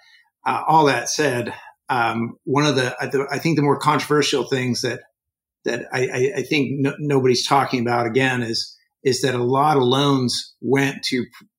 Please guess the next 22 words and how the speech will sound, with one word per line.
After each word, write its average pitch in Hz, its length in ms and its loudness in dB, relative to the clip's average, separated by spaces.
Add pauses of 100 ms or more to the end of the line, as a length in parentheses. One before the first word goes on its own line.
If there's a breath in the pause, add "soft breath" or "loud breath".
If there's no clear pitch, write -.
(100)
basically 131 420 0
previous 127 540 0
S 117 160 -4
B 120 160 -2
A 107 60 -4
holders. 107 680 -6 (240)
And 131 80 0
I 151 60 4
don't 180 220 2
know 147 420 4
if 123 80 -4
you, 131 80 2
maybe 135 280 4
eleven 127 300 2
F 120 160 -2
S 135 200 0
has 120 240 -2
the 117 80 -2
numbers 117 480 0
on 117 160 -6
this, 110 260 -8
but, 127 200 -4